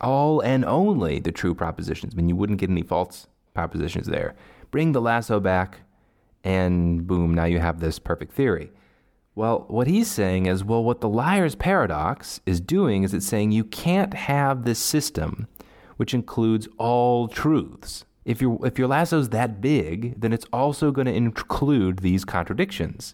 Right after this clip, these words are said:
So if you want to get all the truths, then you have to accept a little bit of inconsistency in your system. Now, what he says is, so the response of twentieth century logicians is to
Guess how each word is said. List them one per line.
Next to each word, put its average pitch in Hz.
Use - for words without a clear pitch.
So -
if 127
you 151
want 165
to 160
get 143
all 170
the 120
truths, -
then 104
you 101
have 107
to -
accept -
a 165
little 80
bit 80
of 80
inconsistency 82
in 90
your 90
system. -
Now, 90
what 85
he 147
says 85
is, 101
so 104
the 92
response 107
of 90
twentieth 87
century 85
logicians 107
is 95
to 104